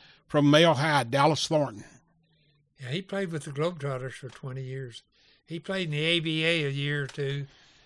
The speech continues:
Speaker 2: and his knees were real bad, and he knew, he knew he couldn't stand up for that. He went with the Globetrotters, and in fact, he even coached one of their teams.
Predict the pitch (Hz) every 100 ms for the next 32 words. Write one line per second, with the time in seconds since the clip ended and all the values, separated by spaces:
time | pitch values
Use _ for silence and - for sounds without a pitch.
0 | _ 147 139 135 131 160 170 175 139 139
1 | 135 143 135 135 139 143 131 135 139 151
2 | 147 135 123 _ _ _ _ _ _ -
3 | 156 156 156 147 160 139 131 - 151 143
4 | 135 147 - 131 131 135 135 - _ _
5 | - - - 160 165 156 143 147 147 147
6 | 147 139 131 135 135 - 131 - _ _
7 | 175 170 - 190 180 147 139 175 170 -
8 | 147 139 131 117 143 131 120 127 -